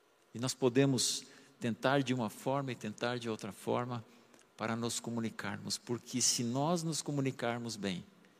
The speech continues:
nada poderá impedir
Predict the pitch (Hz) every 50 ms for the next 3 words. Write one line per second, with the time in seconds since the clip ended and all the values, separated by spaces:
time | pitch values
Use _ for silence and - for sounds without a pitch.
0 | _ _ _ _ _ _ _ _ _ _ _ _ _ - 135 135 143 151 156 160
1 | 147 135 127 120 107 104 113 - - - - - _ _ _ _ _ - 107 104
2 | 101 104 110 113 110 - 117 107 92 87 95 101 101 104 - -